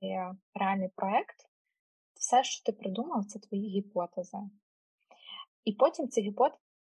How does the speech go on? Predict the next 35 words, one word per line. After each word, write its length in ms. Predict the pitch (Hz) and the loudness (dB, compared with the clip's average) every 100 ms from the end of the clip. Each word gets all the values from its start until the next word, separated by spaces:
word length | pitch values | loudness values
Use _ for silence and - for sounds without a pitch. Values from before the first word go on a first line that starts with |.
| _ | _
ти 280 | 294 220 208 220 | -4 -2 -2 -4
намагаєшся 400 | 208 220 - 202 | -2 -2 -2 -4
накласти 380 | 202 208 202 | -2 -4 -4
на 40 | 196 | -6
якийсь 240 | 190 202 | -6 -6
реальний 240 | - 202 190 | -4 -2 0
ринок 260 | 240 339 - | 0 0 -4
і 40 | |
щось 220 | 202 - | -4 -6
з 60 | - | -2
того 180 | 208 196 | -4 -2
виліпити. 540 | 196 180 - 180 - 226 - | -2 -4 -4 -8 -8 -10 -4
А 100 | 190 | 0
у 40 | |
нас 240 | 233 - | 0 -2
виходить, 320 | 277 - 240 233 | -4 -2 0 0
що 420 | - - - 214 | -4 -6 -10 -4
ми 300 | 214 226 202 | -2 0 0
вийшли 460 | 208 226 214 214 | 2 2 2 0
в 140 | 196 196 | -2 2
ринок, 460 | 262 415 247 - _ _ _ _ | 0 2 -2 -4 _ _ _ _
почали 360 | 233 - 233 254 | -12 -4 0 0
щось 240 | - 226 | 0 -4
там 240 | 220 208 | -2 0
ліпити 520 | 202 208 262 359 233 233 _ - _ | 0 2 4 4 0 -6 _ -20 _
і 80 | 214 | 2
дивитись, 440 | 202 226 254 214 | 6 6 4 2
куди 260 | - 196 185 | -4 -2 -2
ліпити. 460 | 175 - 202 - 220 | -2 -6 -12 -12 -2
Тут 220 | - 208 | 0 2
руку 260 | 214 202 - | 0 -4 -4
так 220 | 202 302 240 | 0 0 2
доліпити, 560 | 262 240 - 240 240 220 | 0 2 2 0 2 -2
а 80 | 202 | -2
тут 320 | - 202 202 | -4 -6 -6